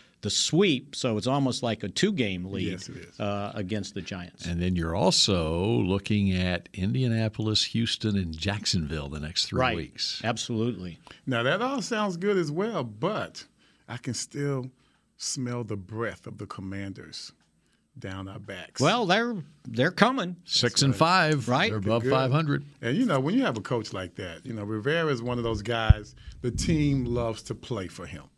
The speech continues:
Speaker 2: And you can see it on the field. So when everybody else was giving up on them and, "Ah, they're at the bottom of the division, okay, they're, they're, they're the N F C East like we know it."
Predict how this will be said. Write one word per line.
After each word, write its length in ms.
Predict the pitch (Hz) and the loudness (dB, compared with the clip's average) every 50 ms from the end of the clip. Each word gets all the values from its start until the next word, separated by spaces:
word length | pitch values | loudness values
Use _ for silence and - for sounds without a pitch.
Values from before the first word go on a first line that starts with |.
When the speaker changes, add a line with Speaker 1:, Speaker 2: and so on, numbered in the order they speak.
| _ - _ _ _ _ _ _ _ | _ -20 _ _ _ _ _ _ _
Speaker 2:
And 220 | - 104 110 120 131 | -4 -2 0 2 2
you 100 | 143 151 | 2 2
can 220 | 151 170 156 147 | 2 0 0 0
see 320 | - - - 139 123 120 | -2 -2 0 0 2 2
it 100 | 123 117 | 0 0
on 160 | 117 113 110 110 | -2 -4 -4 -4
the 80 | 110 | -4
field. 400 | 104 - - 107 95 92 87 90 | -6 -4 -4 -2 -2 -4 -6 -8
So 160 | - - 113 | -6 -4 -4
when 160 | 104 98 101 107 | -4 -2 -2 -2
everybody 440 | 123 151 170 165 170 165 160 156 156 | 0 0 0 -2 -2 -2 -2 -2 -2
else 160 | 151 143 143 | -2 -4 -4
was 100 | 143 135 | -6 -8
giving 340 | 113 113 135 135 135 139 131 | -4 -2 -2 -2 0 0 -2
up 180 | 127 127 123 123 | -2 -2 -4 -4
on 180 | 117 120 120 117 | -4 -4 -4 -4
them 140 | 120 113 113 | -4 -4 -4
and, 180 | 110 107 101 - - - - - - | -4 -6 -8 -10 -14 -20 -18 -10 -6
"Ah, 200 | 175 185 185 180 | -4 -2 0 0
they're 120 | 175 180 | 0 0
at 60 | 180 156 | 0 -2
the 60 | 156 | -2
bottom 340 | 131 135 143 147 147 139 139 | -2 0 0 0 0 0 0
of 60 | 139 | -2
the 60 | 135 131 | -2 -2
division, 460 | 127 123 117 131 131 127 123 131 127 | -6 -4 -2 0 0 0 0 -2 -2
okay, 380 | 123 123 - - 117 113 110 - - - - _ | -2 -2 -2 0 -2 -2 -2 -4 -10 -20 -16 _
they're, 140 | - 139 139 | -2 -2 2
they're, 200 | 127 139 160 160 | 4 4 2 2
they're 220 | 139 127 151 156 | 2 2 2 2
the 260 | 151 143 139 139 156 165 - | 4 4 2 2 0 0 0
N 180 | - 147 143 | 0 2 2
F 80 | 143 139 | 2 2
C 200 | 143 - 151 143 - | 2 2 2 2 4
East 280 | 156 160 156 139 - | 4 2 2 2 2
like 180 | 139 131 131 120 | 2 0 0 2
we 140 | 131 139 135 | 4 4 6
know 240 | 143 147 143 123 107 | 6 6 4 4 0
it." 120 | - - | -2 -8